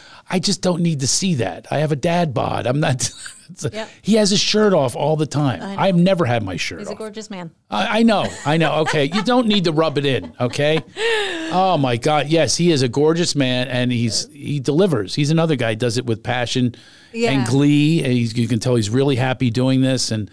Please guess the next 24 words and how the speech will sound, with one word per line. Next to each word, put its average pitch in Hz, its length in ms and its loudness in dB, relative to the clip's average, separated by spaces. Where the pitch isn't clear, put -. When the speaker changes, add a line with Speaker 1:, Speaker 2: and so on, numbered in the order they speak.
Speaker 2:
Very 196 220 -6
Speaker 1:
so 190 140 2
Speaker 2:
good. 190 80 0
Speaker 1:
that's 254 200 0
one 175 200 2
discovery, 120 500 0
I'd 117 160 -2
say, 120 140 0
from 110 180 -4
America's 110 520 -4
Got 104 180 -4
Talent. 113 240 -4
But 139 80 -4
they're 190 100 2
very 185 320 2
few. 117 480 -4
Speaker 2:
Yeah. 208 220 -4
Speaker 1:
Because 185 260 0
it's 175 120 -4
not 196 220 0
set 185 320 0
up 202 140 0
for 151 100 0
comedians. 165 800 0